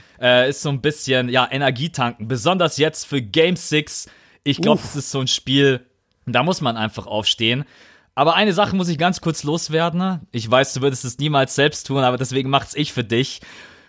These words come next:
Speaker 1: Frühstück ist das neue Thema. Und zwar gibt's jetzt einen neuen Podcast vom <laughs> lieben Kobi Björn.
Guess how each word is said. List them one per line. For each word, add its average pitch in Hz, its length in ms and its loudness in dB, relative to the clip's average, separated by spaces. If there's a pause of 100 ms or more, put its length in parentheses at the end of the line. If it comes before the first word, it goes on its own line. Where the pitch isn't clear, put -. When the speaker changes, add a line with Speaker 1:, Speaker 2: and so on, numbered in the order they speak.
(380)
Speaker 1:
Frühstück 139 720 -2
ist 202 240 2
das 196 180 4
neue 185 340 0
Thema. 180 400 0
Und 147 260 -6
zwar 185 240 -2
gibt's 214 260 -6
jetzt 214 180 -4
einen 190 120 -4
neuen 156 240 -4
Podcast - 680 -4
vom 196 540 0
<laughs> - 20 0
lieben 269 220 0
Kobi 247 320 4
Björn. 208 460 0